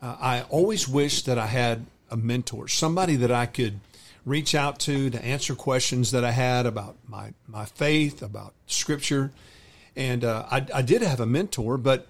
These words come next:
he was a pastor of a mega church. And so I couldn't just call him every day of the week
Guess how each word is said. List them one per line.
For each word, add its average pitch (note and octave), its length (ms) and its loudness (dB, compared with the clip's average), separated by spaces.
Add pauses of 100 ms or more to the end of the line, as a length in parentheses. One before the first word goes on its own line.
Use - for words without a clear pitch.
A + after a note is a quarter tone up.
he C#3+ 100 0
was E3+ 160 0
a F3+ 40 0
pastor E3 400 -2
of D#3 60 -2
a C#3 80 4
mega D3 240 2
church. C#3+ 400 -4
And B2 100 -2
so B2 180 4
I E3+ 100 4
couldn't F3 340 2
just B2 260 0
call F3+ 420 0
him A2+ 380 2
every A#2+ 320 0
day A#2 220 0
of G#2+ 60 0
the G#2+ 80 -2
week G#2 400 -4